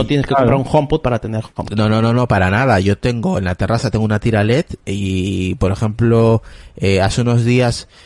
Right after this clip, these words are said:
Speaker 3: en una actualiza-, en cuando subí a I O S catorce me hizo HomeKit una puta que ahora os cuento rápidamente. Entonces, claro, Sony me decía, "Joder, llevo toda la mañana que tres luces se encienden, se, se encienden otro puñetero día". Y yo, bueno, ya cuando llegue a casa lo, lo miro.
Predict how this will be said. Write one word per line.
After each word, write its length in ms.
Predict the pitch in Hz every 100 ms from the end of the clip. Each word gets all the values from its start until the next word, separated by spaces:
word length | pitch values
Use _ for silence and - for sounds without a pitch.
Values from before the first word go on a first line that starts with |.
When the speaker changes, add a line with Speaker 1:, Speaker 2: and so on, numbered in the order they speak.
| -
Speaker 3:
en 140 | - 104
una 140 | 113
actualiza-, 360 | 110 113 110 -
en 260 | 104 98 95
cuando 240 | 101 95
subí 320 | - 104 113
a 100 | 110
I 120 | 107 107
O 20 |
S 100 | 110
catorce 680 | 113 - 113 - 117 110 - - -
me 180 | 87 92
hizo 200 | 95 117 110
HomeKit 420 | 110 104 110 104
una 180 | 101 104
puta 320 | 107 104 101
que 100 | 101
ahora 180 | 98 95
os 120 | -
cuento 240 | 104 95
rápidamente. 640 | 95 92 101 101 104 104 113
Entonces, 300 | 101 101 101
claro, 340 | 107 92 90 90
Sony 240 | - 104
me 100 | 107
decía, 220 | 92 -
"Joder, 260 | 87 107 139
llevo 180 | 156 147
toda 100 | 151
la 60 | 143
mañana 260 | 143 147
que 180 | 135 110
tres 220 | - 147 147
luces 280 | 180 175
se 60 | 139
encienden, 420 | 110 110 92 82
se, 200 | - 95
se 140 | - 107
encienden 300 | 110 175 175
otro 180 | 170 165 _
puñetero 400 | 139 127 110 98
día". 220 | 95 87 - - - - -
Y 80 |
yo, 80 | 101
bueno, 140 | 104 95
ya 100 | 98
cuando 160 | 104 98
llegue 140 | 101
a 20 |
casa 260 | 104 104 110
lo, 160 | 90
lo 100 | 87 87
miro. 260 | 87 92